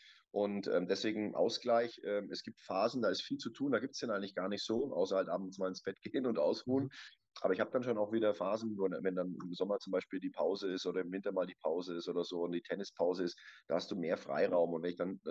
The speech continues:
Speaker 1: Radio mache, die drei Stunden am Tag ist nicht so viel, wie vielleicht für jemand, der jetzt irgendwie acht Stunden am Tag irgendwie arbeitet, ne? Und da hab ich dann meinen Ausgleich. Was ich da mache,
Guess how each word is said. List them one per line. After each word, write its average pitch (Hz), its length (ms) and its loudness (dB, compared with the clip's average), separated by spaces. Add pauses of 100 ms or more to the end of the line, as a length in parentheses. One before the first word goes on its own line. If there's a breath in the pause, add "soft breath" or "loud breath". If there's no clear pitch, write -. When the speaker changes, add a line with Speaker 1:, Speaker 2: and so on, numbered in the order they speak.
(160)
Speaker 1:
Radio 107 340 0
mache, 113 360 0
die 101 120 -8
drei 87 220 2
Stunden 107 340 -6
am 90 120 -4
Tag 107 260 2
ist 107 140 -12
nicht 113 140 -4
so 113 180 -2
viel, 131 360 -2 (320 loud breath)
wie 104 80 0
vielleicht 98 340 6
für 98 240 4 (120)
jemand, 104 340 0
der 101 100 2
jetzt - 160 -2
irgendwie 104 300 -6
acht - 220 -14
Stunden 107 380 0
am 90 120 4
Tag 82 280 2
irgendwie 82 320 -2
arbeitet, 80 440 6
ne? 104 180 2 (340 loud breath)
Und 87 120 0
da 98 100 4
hab 110 80 6
ich 110 100 0
dann 92 100 2
meinen 87 160 0
Ausgleich. 80 380 0
Was 95 100 2
ich 107 100 -8
da 87 120 2
mache, 160 420 2